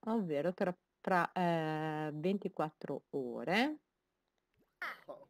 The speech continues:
Quindi un'altra donnina incinta, Emma, che è, eh, molto triste, amore traballante, ha pensato bene di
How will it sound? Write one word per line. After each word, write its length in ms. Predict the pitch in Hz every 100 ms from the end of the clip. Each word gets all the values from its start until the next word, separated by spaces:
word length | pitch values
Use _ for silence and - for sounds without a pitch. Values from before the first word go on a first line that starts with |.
| _ _ _ _ _ 302 302 302
Quindi 420 | 269 220 175 165 -
un'altra 520 | 226 269 233 180 185
donnina 580 | 175 214 214 190 156 175
incinta, 1000 | 214 262 247 - 170 135 143 156 240 285 - _ _ _ -
Emma, 640 | 220 196 180 202 285 294 -
che 160 | -
è, 180 | 170 151 277
eh, 360 | 294 160 160 156
molto 640 | 175 185 226 262 254 -
triste, 840 | - 156 151 143 - - 233 277 294 _ _ _ _ _ _ _ _ -
amore 460 | 185 185 180 175 -
traballante, 1200 | 170 175 170 185 208 208 135 139 151 165 233 226
ha 140 | -
pensato 640 | 180 208 196 - 147 151 190
bene 400 | 160 147 160 160
di 180 | 160